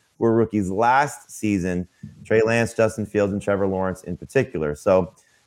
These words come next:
consensus has Lance at ten, Fields at eleven, and Lawrence at twelve. Heath, you have Lawrence at nine, Fields at ten, and Lance at fourteen. I know you're very high on Justin Fields. I'm surprised that you have Trevor Lawrence ahead of him. Is that just based on what the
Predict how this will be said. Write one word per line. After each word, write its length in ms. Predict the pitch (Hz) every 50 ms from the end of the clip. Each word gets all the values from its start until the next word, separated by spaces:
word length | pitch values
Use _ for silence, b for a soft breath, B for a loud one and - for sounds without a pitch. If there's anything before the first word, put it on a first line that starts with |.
| b b -
consensus 480 | 104 104 - 147 156 156 - 151 139
has 240 | - 131 123 113 95
Lance 280 | 110 127 135 147 139 -
at 120 | 131 -
ten, 420 | - 147 131 123 123 127 131 123 - _ _ _ _ _ _
Fields 320 | _ - 131 135 139 139 135
at 100 | 135 117
eleven, 600 | 120 117 120 120 113 107 110 110 110 110 101 - -
and 160 | 90 101 107 107
Lawrence 320 | 110 110 101 98 92 -
at 80 | 80 -
twelve. 540 | - 123 139 123 113 104 98 101 95 101 _ _ _ _ _ _ _ _
Heath, 300 | - 170 202 202 185 -
you 100 | - 139
have 240 | 139 123 113 113 104
Lawrence 400 | 110 117 123 127 127 127 120 -
at 100 | 101 85
nine, 600 | 104 120 135 143 147 135 110 98 95 98 101 - -
Fields 320 | _ - 127 117 113 98
at 140 | 95 - -
ten, 480 | - - 127 117 107 98 101 101 95 - -
and 160 | 85 98 98
Lance 280 | 107 110 117 107 - -
at 120 | 87 _
fourteen. 840 | _ - - 101 98 - - - - 151 139 113 101 95 95 101 98 _ _ _ _ _ _ -
I 40 | 95
know 120 | 110 127
you're 100 | 139 139
very 180 | 123 123 123 117
high 260 | 110 110 113 123 123
on 180 | 113 110 104 95
Justin 320 | 110 107 101 - - 95
Fields. 360 | - - 131 135 120 117 87
I'm 100 | 101 101
surprised 380 | - 107 - - 117 113 110 95
that 60 | 92
you 80 | 101 107
have 180 | 104 101 95
Trevor 240 | - 107 104 101 101
Lawrence 300 | 98 98 98 95 85 -
ahead 220 | 90 101 117 123 110
of 100 | 85 87
him. 140 | 82 80
Is 80 | 80 76
that 180 | 95 95 92 -
just 160 | 98 87 -
based 240 | 104 101 92 - -
on 140 | 95 95
what 240 | 92 95 95 92 -
the 220 | 98 90 90 87